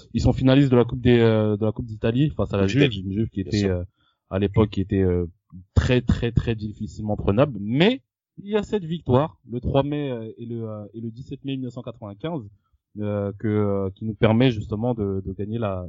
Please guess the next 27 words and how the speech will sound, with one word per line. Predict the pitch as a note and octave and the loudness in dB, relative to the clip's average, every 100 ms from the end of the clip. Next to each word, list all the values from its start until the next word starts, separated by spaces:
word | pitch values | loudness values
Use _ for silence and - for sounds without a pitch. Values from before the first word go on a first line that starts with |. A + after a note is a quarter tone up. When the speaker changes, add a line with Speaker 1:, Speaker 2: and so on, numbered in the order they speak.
| - | -14
Speaker 1:
enfin | E2+ F#2+ | -14 -14
qui | G2 | -12
nous | F#2+ | -10
permet, | F#2 F#2+ F2+ - _ _ | -10 -10 -12 -14 _ _
qui | - | -10
permet | A2 A2+ A#2+ | 0 4 4
à | A#2 | 4
Parme | C#3 C3+ | 2 2
de, | A2 G#2+ G2+ G2 | 0 -2 -2 -4
de | G2+ | -8
gagner | G2+ G#2+ | -8 -8
la | A#2 G2 | -8 -8
coupe, | G2 B2 A2 | -8 -6 -4
euh, | G2+ F#2 F#2 F#2 F#2+ | -6 -8 -10 -10 -10
la | |
coupe | G#2 B2 | -10 -4
de | A2+ | -2
l'uefa, | G#2+ G#2 A#2+ D3+ - _ - | 0 -2 -2 -4 -4 _ 0
euh, | F#4+ - | 0 2
avec | A4+ G4+ G4+ F#4 | 0 2 2 0
Speaker 2:
<laughs> | D4 | -2
Speaker 1:
notamment, | - A2+ C3 C3 A2 | -4 0 2 2 2
euh, | G2 F#2 E2 | -2 -8 -10
avec | G2+ G#2+ | -8 -6
notamment | A#2 A2 A2 B2 B2+ | -6 -4 -2 0 0
ce, | - F#2 | -2 -6
ce, | F2+ | -8